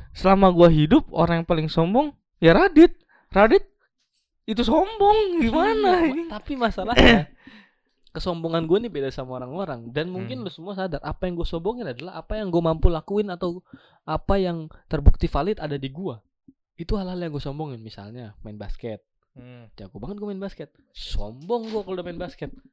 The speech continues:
Speaker 2: Bodo amat orang mau bilang gua sombong apa enggak, tapi buktinya gua jago main basket dan terbukti. Betul kan, Mi?
Speaker 1: Betul. Kalah gua.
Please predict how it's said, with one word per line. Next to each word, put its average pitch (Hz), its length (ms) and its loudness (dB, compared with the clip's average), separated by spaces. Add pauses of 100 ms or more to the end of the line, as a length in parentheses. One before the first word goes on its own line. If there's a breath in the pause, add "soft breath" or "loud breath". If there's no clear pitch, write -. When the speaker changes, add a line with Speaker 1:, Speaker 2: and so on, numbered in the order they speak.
(420)
Speaker 2:
Bodo 127 280 -4
amat 220 280 -2
orang 226 140 -8
mau 214 120 -4
bilang 196 260 -6
gua 196 120 -4
sombong 185 340 -2
apa 185 160 -8
enggak, 180 240 -8
tapi 190 220 -6
buktinya 190 420 -6
gua 147 160 -8
jago 277 320 -8
main 202 140 -6
basket 190 360 -10 (100)
dan 247 280 -8
terbukti. 294 680 -4 (1160)
Betul 233 320 -10
kan, 339 120 -8
Mi? 381 120 -6 (180)
Speaker 1:
Betul. 104 380 -20 (640)
Kalah 135 260 -20
gua. 110 160 -20